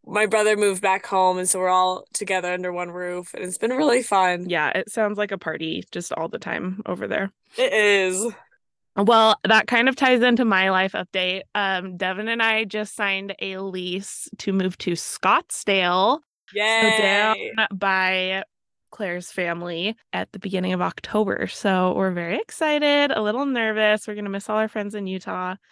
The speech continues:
Speaker 2: but we're super excited to not have a winter and just explore a new place. So
Speaker 1: It's so
Speaker 2: that'll
Speaker 1: fun.
Speaker 2: be
Speaker 1: You're gonna love it.
Speaker 2: fun. Yeah, I'm so excited. Um, okay,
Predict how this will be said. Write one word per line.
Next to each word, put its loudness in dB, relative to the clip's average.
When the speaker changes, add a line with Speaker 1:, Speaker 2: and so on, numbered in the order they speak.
Speaker 2:
but -2
we're -6
super -8
excited -8
to -8
not -4
have -6
a -8
winter 0
and -8
just -12
explore -4
a -2
new -2
place. -2
So -2
Speaker 1:
It's 2
so 0
Speaker 2:
that'll -12
Speaker 1:
fun. -2
Speaker 2:
be -6
Speaker 1:
You're -2
gonna 2
love 0
it. 0
Speaker 2:
fun. -18
Yeah, -2
I'm -8
so -14
excited. -10
Um, 6
okay, 4